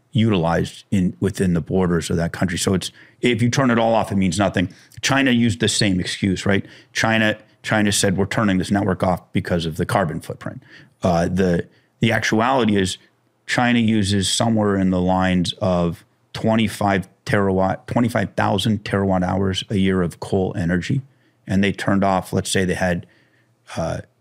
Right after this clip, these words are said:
a hundred, half of the Bitcoin network at the time, it would be a hundred terawatt hours of energy. So they're burning twenty-five thousand terawatt hours of coal, and, and they turned off a hundred.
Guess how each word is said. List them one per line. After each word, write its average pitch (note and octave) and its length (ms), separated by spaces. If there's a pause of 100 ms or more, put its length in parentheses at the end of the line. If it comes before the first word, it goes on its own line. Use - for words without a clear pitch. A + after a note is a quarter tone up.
(180)
a G#2 60
hundred, F#2+ 500
half F2+ 400
of F2 140
the F2+ 160
Bitcoin F#2+ 340
network G2 340
at F#2+ 60
the F#2+ 80
time, G2+ 320
it F#2+ 60
would F2+ 100
be G2 120
a F2 60
hundred E2+ 360
terawatt F2+ 480
hours F2+ 320
of F2 100
energy. F2+ 320
So F#2 300 (380)
they're G2+ 100
burning A2+ 420 (240)
twenty-five G#2+ 520
thousand G2+ 580
terawatt F#2+ 360
hours F#2+ 340
of - 120
coal, - 400 (320)
and, F#2 320
and F#2 140
they F2+ 80
turned F#2+ 240
off F2 140
a F#2 60
hundred. - 440